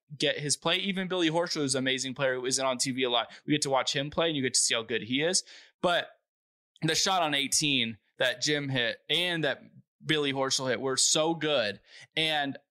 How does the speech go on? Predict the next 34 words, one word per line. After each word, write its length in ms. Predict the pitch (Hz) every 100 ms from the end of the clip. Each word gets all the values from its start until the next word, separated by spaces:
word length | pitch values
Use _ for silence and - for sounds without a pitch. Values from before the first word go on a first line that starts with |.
| _
I 120 | 151
don't 160 | 165 156
know, 400 | 160 151 143 -
you 120 | 156
know, 100 | 143
the, 100 | 135 -
I, 240 | 175 170
I 20 | 202
don't, 160 | 202 -
I 120 | 233
was 140 | 196
thinking 160 | 196 185
about 120 | 156
this 180 | 151 - 139
kinda 200 | 147 135
all, 320 | 127 147 - -
the 80 | 139
whole 160 | 147
time 160 | 151 147
I 40 |
was 120 | 127 131
watching. 200 | 120 139
I 100 | 170
don't 200 | 220 160
know, 400 | 156 160 147 135
as 180 | 135 127
much 180 | 156 151
as 100 | 135
we 120 | 131
bag 260 | 127 127
on 160 | 127 117
commentators 640 | - 123 123 113 120 117
at 140 | 113 -
times, 320 | 123 117 -